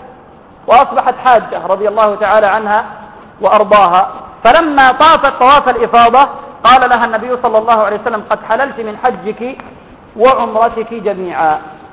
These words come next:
<clears throat> فدل على أنها كانت قارنة مع أنها لم تسق الهدي، فهذا دليل على أنه يجوز لمن لم يسق الهدي أن يكون، أن يحج قارنا. <clears throat>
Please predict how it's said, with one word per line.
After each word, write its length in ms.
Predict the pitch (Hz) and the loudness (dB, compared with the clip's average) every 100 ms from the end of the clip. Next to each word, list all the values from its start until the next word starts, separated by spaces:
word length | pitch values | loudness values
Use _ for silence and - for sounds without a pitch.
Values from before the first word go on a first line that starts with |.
| - - | -20 -12
<clears throat> 280 | 90 87 - | -10 -10 -8
فدل 260 | 202 247 240 | -6 -2 2
على 160 | 214 | 2
أنها 320 | 214 233 214 | 2 0 -2
كانت 380 | 190 202 202 202 202 - - - - | 0 0 0 0 -4 -10 -20 -20 -6
قارنة 480 | 220 233 202 208 220 | 2 4 4 0 -4
مع 260 | 202 196 240 | -2 -2 -2
أنها 200 | 240 226 | 0 0
لم 120 | 247 | 0
تسق 320 | 240 240 240 | -2 -6 -6
الهدي، 340 | 233 240 240 190 - - - - - | -2 0 -2 -6 -18 -20 -20 -20 -4
فهذا 240 | 175 220 220 | 2 2 2
دليل 300 | 202 233 214 | 0 0 -2
على 300 | 202 208 240 | -2 0 -2
أنه 140 | 240 | -2
يجوز 580 | 208 208 254 226 214 254 - - - - | -4 -4 -4 -4 -4 -8 -10 -20 -20 -14
لمن 260 | 175 226 247 | -6 -4 -2
لم 140 | 233 | -2
يسق 220 | 247 247 240 | -4 -6 -8
الهدي 380 | 208 226 220 233 | -4 -2 -2 -6
أن 120 | 220 | -6
يكون، 320 | 214 247 240 | -6 -6 -4
أن 260 | 208 214 220 | -4 -4 -6
يحج 420 | 208 233 170 214 240 - - - - | -6 -8 -2 0 0 -4 -20 -20 -4
قارنا. 420 | 202 190 170 156 151 - - | 0 0 0 -6 -12 -16 -12
<clears throat> 720 | - 98 - - 110 82 - | -8 -8 -10 -14 -14 -14 -18